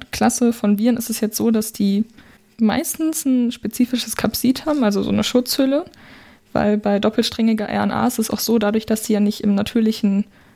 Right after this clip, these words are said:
Prozess, wenn wir jetzt unsere D N A transkribieren und dann quasi Proteine daraus herstellen aus der M R N A,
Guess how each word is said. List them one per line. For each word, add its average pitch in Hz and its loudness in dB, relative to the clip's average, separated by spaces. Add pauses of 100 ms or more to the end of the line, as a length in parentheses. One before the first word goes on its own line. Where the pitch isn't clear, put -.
Prozess, - -2
wenn 202 2
wir 208 0
jetzt 214 -2
unsere 196 0
D 214 -2
N 220 0
A 214 0 (540)
transkribieren 196 0
und 220 -2
dann 226 0 (240)
quasi 196 -2
Proteine 220 0
daraus 202 -6
herstellen 208 -2
aus 220 -2
der - -4
M 208 2
R 214 0
N 220 2
A, 214 2